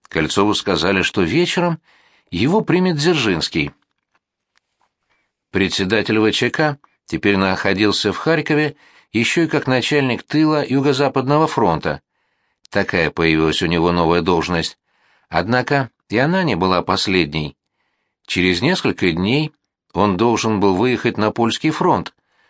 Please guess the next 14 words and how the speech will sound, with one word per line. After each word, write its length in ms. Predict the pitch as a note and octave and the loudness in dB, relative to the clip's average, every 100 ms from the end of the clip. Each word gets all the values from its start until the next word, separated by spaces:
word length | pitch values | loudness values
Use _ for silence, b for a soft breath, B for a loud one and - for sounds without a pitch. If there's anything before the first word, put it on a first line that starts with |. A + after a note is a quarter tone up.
| _ | _
чтобы 360 | - E2+ F2+ | -4 0 0
там, 240 | - B2 A2 | 2 0 2
неподалёку 640 | E2+ F#2+ E2+ F2+ G2 G2 | 0 0 0 2 2 0
от 120 | E2+ | 0
действующей 580 | E2+ F#2 - F2+ - D3 | 0 0 0 -2 0 0
армии, 400 | F3 F3 F3 D#3+ _ _ _ - | 0 0 -2 -6 _ _ _ -6
которая 340 | E2+ - F#2 | -2 0 0
продолжала 480 | F#2 F#2+ F#2+ G2 F2+ | 0 0 0 0 0
успешно 420 | E2+ A2 F#2+ G#2 | 0 -2 -2 -2
наступать, 640 | G2+ - D3 C#3+ F#3+ - _ _ _ _ _ _ | -4 -2 -2 0 -2 -4 _ _ _ _ _ _
возглавить 840 | - F2+ B2 A#2 D3+ E3 D3+ - - _ | -6 -2 0 0 0 2 0 -4 -10 _
Временный 600 | E2 F2 C3+ C#3+ A#2+ A2 | -6 -2 0 0 0 0
ревком 440 | G#2+ A2 - B2+ A#2 | 0 0 0 -2 0
Польши 520 | - G3+ F3+ F#3 F3+ | 0 0 0 -4 -6